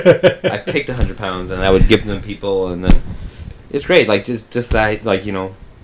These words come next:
Speaker 2: you have them, people love them. You stop by somebody's house, like, "Oh, here's some mushrooms."
Speaker 1: Yeah.
Speaker 2: And then if they ever have anything, like, I have a friend who's like, "Oh, I got all the smoked salmon here. Do you want some smoked salmon?"
Speaker 1: Right. Do you collect anything,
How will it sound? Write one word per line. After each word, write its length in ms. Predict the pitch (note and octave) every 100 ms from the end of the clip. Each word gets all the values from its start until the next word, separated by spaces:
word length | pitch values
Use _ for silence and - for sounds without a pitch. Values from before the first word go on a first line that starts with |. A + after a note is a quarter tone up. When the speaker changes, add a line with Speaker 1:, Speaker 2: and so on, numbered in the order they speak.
| - _ -
Speaker 2:
you 120 | A2
have 240 | G#2+ A#2+ A2+
them, 140 | G#2
people 240 | G#2+ G2
love 220 | F#2+ F#2+ G#2
them. 260 | F#2+ G2+ - -
You 100 | -
stop 220 | - F2+
by 80 | F2
somebody's 240 | - F2 E2+
house, 260 | A#2+ -
like, 140 | A#2+ G3+
"Oh, 80 | G3+
here's 220 | - -
some 100 | -
mushrooms." 300 | F3 A#2 A#2 - - - -
Speaker 1:
Yeah. 300 | B2 D#3+ - - - - -
Speaker 2:
And 80 |
then 120 | G#2+ G2+
if 100 | G2
they 100 | G#2
ever 140 | F#2+
have 120 | G2 F#2+
anything, 260 | G2 G2+
like, 80 | G2+
I 40 | F#2
have 80 |
a 40 | F#2
friend 200 | G2+ F2+
who's 100 | F2+
like, 120 | A2+
"Oh, 120 | F3
I 160 | A#2+ A2+
got 180 | A2+ A#2
all 60 |
the 80 | A#2+
smoked 240 | - C3
salmon 240 | C#3+ D#3 G#2+
here. 100 | G#2
Do 60 |
you 60 | G#2
want 120 | G#2+
some 120 | A2+
smoked 220 | - A2+ -
salmon?" 200 | - A2
Speaker 1:
Right. 340 | F#2+ F2 F2 _ _ _
Do 80 | -
you 100 | D3
collect 420 | C#3 D3+ D#3+ - F3+
anything, 580 | E3+ E3 D#3 F3 D#3